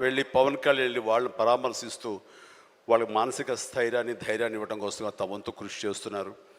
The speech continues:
And వీళ్ళు చేసినటువంటి ఈ ప్రయత్నాన్ని మనస్ఫూర్తిగా నేను అభినందిస్తూ, అలాగే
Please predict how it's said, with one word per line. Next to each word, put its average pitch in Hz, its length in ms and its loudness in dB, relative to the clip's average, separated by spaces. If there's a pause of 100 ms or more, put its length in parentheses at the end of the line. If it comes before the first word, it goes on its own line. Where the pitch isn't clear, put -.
(400)
And 113 200 -6 (200)
వీళ్ళు 110 260 -4
చేసినటువంటి 123 680 -2 (360)
ఈ 110 40 -12
ప్రయత్నాన్ని 107 460 -6
మనస్ఫూర్తిగా 120 580 -4
నేను 104 320 -4 (880)
అభినందిస్తూ, 127 680 -2
అలాగే 127 720 -4